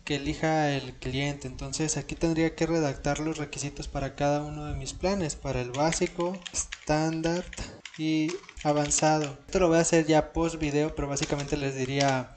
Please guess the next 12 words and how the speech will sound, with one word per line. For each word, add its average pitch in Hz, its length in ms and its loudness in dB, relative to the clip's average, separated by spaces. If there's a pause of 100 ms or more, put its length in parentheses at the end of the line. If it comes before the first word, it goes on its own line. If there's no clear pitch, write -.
(120)
si 147 280 2
eliges 147 380 2
el, 160 240 -2 (100)
el 156 200 -2
básico, 202 480 0
voy 180 140 4
a 175 40 4
necesitar 151 460 -2
la 156 160 -2
plantilla, 123 420 -6
¿no? 135 160 -8
Plantilla. 127 760 -4